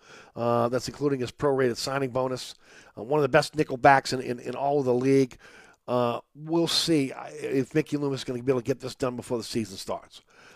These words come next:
Uh, i-, if I'm Gardner Johnson, I, I quit this nonsense. You, you've made your point, okay? The team knows you want a new deal. Get out there, work hard. Again, sh-, have an ex-, be an example for a lot of these young guys.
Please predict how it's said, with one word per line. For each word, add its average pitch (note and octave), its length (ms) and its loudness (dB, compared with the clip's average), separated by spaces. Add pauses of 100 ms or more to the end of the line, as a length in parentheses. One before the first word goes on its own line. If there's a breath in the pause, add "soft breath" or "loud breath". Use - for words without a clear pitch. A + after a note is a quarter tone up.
(120)
Uh, G#2 180 -6
i-, - 60 -2
if C#3 280 2
I'm E3 140 6
Gardner E3+ 300 4
Johnson, E3 500 0 (180)
I, A#2+ 200 -6
I D3 80 0
quit - 240 -4
this B2 180 -6
nonsense. G#2 640 -10 (400 soft breath)
You, C#3+ 120 -2
you've D#3 280 -4
made E3+ 240 6
your D3+ 80 2
point, - 440 -12 (220)
okay? C3 380 0 (400 loud breath)
The A#2 80 -8
team F#3 280 2
knows D#3+ 280 2
you D#3+ 80 -4
want D3 160 -2
a B2+ 60 -2
new B2+ 160 -6
deal. G#2 320 -6 (440 soft breath)
Get F3 180 6
out F#3 220 10
there, E3 280 8
work C3 340 2
hard. C3 540 2 (420 soft breath)
Again, A#2+ 420 -4
sh-, - 140 -10
have C#3+ 320 2
an D3 40 -2
ex-, B2+ 120 -4
be D3 180 2
an E3 60 8
example D#3 480 2
for - 100 -2
a C#3 40 4
lot C3+ 100 6
of C3 80 2
these A2 180 -6
young C#3+ 220 -2
guys. C3 480 4